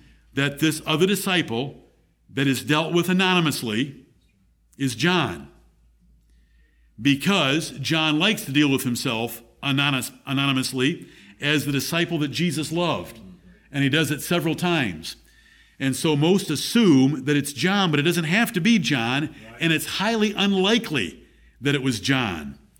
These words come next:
Speaker 1: John did refer to himself as the disciple Jesus loved, and John did refer to himself as that disciple when related to Peter later in this gospel. However, and I'm just gonna briefly share these because they're not important.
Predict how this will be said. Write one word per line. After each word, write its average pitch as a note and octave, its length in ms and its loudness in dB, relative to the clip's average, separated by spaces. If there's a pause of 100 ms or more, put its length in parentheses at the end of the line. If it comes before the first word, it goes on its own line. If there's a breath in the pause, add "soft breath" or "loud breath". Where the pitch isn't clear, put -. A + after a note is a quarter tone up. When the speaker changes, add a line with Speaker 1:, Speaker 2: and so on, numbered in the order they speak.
(540 soft breath)
Speaker 1:
John F3 540 2
did G#3 180 6
refer B3 380 2
to F#3+ 160 2
himself D#3 480 0
as D3+ 300 0
the C#3+ 80 2
disciple F3+ 480 2
Jesus F3+ 400 0
loved, D#3+ 400 0 (340 loud breath)
and C3+ 240 0
John D3 400 0
did F3 180 6
refer A3 320 4
to G3+ 120 4
himself D#3+ 420 0
as A2 200 -4
that E3 260 0
disciple E3 680 0 (460 soft breath)
when D#3 160 4
related D#3+ 400 4
to C3+ 80 -4
Peter E3+ 380 4
later E3+ 400 4
in D3 260 2
this E3 180 2
gospel. F3 640 -2 (300 soft breath)
However, F#3+ 580 0 (240 loud breath)
and D3+ 140 0
I'm C#3+ 100 2
just G#3+ 200 0
gonna G3+ 120 0
briefly A3+ 400 0
share A3+ 300 0
these A#3 180 2
because D#3+ 300 0
they're C#3+ 100 2
not F3+ 200 2
important. F#3+ 560 0